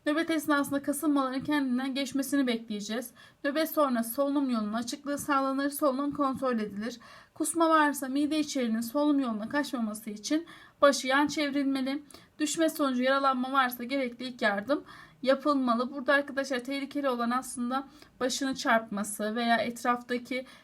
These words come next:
herhangi bir kesici, delici aletle kendini yaralaması. Bunlar tehlikeli. E, tıbbi yardım istenir.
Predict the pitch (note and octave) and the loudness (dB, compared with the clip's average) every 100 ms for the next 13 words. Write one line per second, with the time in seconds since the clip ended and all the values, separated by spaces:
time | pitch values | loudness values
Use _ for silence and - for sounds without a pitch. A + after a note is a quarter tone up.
0 | _ A#3+ B3 B3+ B3 A3+ A#3 A#3 - A#3 | _ 2 2 4 0 0 0 -2 -4 -6
1 | A#3+ A3+ A#3+ A#3 A3+ A3+ A3+ A#3+ A#3 A3 | -4 -4 -4 -6 -4 -4 -2 0 2 0
2 | A#3 A3+ A3+ A3+ A3+ A3 A3 A3 G#3 G3+ | -2 -6 -8 -4 -2 0 0 0 0 0
3 | G3 G3+ G#3+ A3 A3 A3 A3 A3+ G3+ G3 | -4 -6 -6 -2 0 0 0 -4 -4 -6
4 | G#3 F#3 F#3 C#4+ - _ _ _ _ _ | -8 -4 -4 -4 -8 _ _ _ _ _
5 | _ _ _ _ - - - - _ A3+ | _ _ _ _ -20 -20 -20 -20 _ -2
6 | A#3 D#4+ - D#4 C4+ B3+ D4+ D4 C#4+ C4 | 0 -2 0 4 6 6 4 2 0 0
7 | A3 A#3 - | 2 0 -4